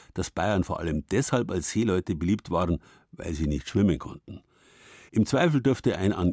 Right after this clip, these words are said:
Isar, Inn, Lech oder Donau aufgewachsener Flachlandbayer jedenfalls besser mit Wasser zurechtgekommen sein als die gemeine Landratte aus den dürren, heidereichen Gegenden Niedersachsens.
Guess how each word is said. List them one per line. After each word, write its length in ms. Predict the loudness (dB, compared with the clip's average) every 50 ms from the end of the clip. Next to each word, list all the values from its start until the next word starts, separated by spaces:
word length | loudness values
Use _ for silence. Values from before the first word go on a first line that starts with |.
| 0 2
Isar, 500 | 2 2 2 2 2 2 4 4 2 4
Inn, 380 | 4 6 6 8 8 8 6
Lech 360 | 6 4 4 2 0 0 -2
oder 200 | -6 -4 -4 -4
Donau 400 | -2 0 2 4 4 4 4 2
aufgewachsener 760 | 2 0 -2 -4 -2 -2 -4 -2 -2 -4 -6 -4 -4 -4 -4 -4
Flachlandbayer 880 | -2 -2 -2 -2 0 -2 0 0 -2 -2 -2 -2 0 2 2 0 0 -2 -8 -20 -20 -20 -20 -10 0
jedenfalls 800 | 0 4 4 4 2 2 2 2 2 2 2 0 -4 -8 -10 _ _ _ -2
besser 400 | -2 0 0 0 0 0 2 2
mit 260 | 2 2 0 -2 -4
Wasser 340 | -4 -4 -4 -4 -8 -8 -4
zurechtgekommen 760 | -6 -4 -4 -4 -6 -6 -8 -8 -8 -6 -4 -4 -4 -4 -4
sein 280 | -6 -4 -4 -4 -4 -6 -10 -20 -20 -12
als 220 | -6 -6 -6 -4 -6
die 80 | -8 -4
gemeine 500 | -2 -2 -2 0 0 0 0 0 0 0
Landratte 720 | 0 0 0 0 0 -2 -4 -6 -6 -4 -4 -4 -4 -4 -6 -8
aus 140 | -8 -6
den 220 | -4 -4 -4 -4 0
dürren, 440 | 0 0 2 2 2 2 0 0 -2
heidereichen 680 | -4 -4 -2 -2 -2 -4 -4 -6 -6 -4 -4 -4 -4
Gegenden 560 | -2 -6 -4 -2 -2 -2 0 -2 -2 0 0
Niedersachsens. 760 | 2 2 2 0 -2 -2 -4 -6 -6 -8 -12 -10 -10 -12 -12